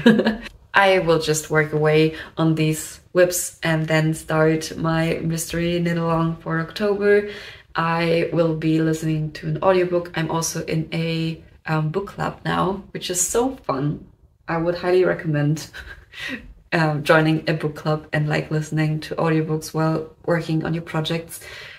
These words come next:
And then you have friends to talk about the stories that you're listening to. It's amazing, actually. A fun little side story, I was, like, crocheting in public, like, in the park,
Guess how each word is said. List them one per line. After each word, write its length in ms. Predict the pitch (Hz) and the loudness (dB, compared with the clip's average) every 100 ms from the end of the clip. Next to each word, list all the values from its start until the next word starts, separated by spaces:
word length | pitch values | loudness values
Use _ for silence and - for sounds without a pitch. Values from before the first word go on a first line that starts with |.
| - | -6
And 80 | 202 | 2
then 120 | 214 | 4
you 100 | 214 | 6
have 240 | 214 220 | 6 4
friends 380 | - 180 175 - | 0 -2 -2 -4
to 140 | - - | -10 -14
talk 280 | 208 214 | -10 -10
about 520 | 214 196 180 175 - - | -2 0 0 -2 -8 -10
the 80 | |
stories 380 | 170 196 202 196 | -4 0 0 -2
that 160 | 160 - | -8 -6
you're 100 | 190 | -4
listening 340 | 214 214 156 | -4 -8 -12
to. 120 | 139 - | -10 -12
It's 420 | - - - - - | -14 -16 -18 -10 -4
amazing, 600 | 190 196 160 - - - - - | 0 0 0 -4 -10 -18 -20 -10
actually. 540 | 165 - - - - - - - - | -8 -6 -8 -6 -8 -10 -20 -18 -10
A 60 | |
fun 220 | 156 175 170 | -2 0 2
little 200 | 165 160 | 2 2
side 280 | 170 165 | 2 0
story, 480 | 160 - 156 160 160 | 0 0 2 4 2
I 80 | 160 | 0
was, 320 | 160 160 - | -2 -4 -4
like, 380 | - - - - - - | -6 -6 -8 -12 -20 -20
crocheting 800 | - 170 - 170 170 170 170 - | -8 -2 2 4 6 6 2 -2
in 360 | 156 156 156 156 - - _ _ _ | 0 2 2 0 -6 -20 _ _ _
public, 440 | - 165 165 165 160 | 2 2 4 2 4
like, 340 | 151 151 - - - | 2 0 -14 -16 -4
in 100 | 170 | -2
the 80 | 170 | 0
park, 480 | - 156 160 160 | 0 4 4 2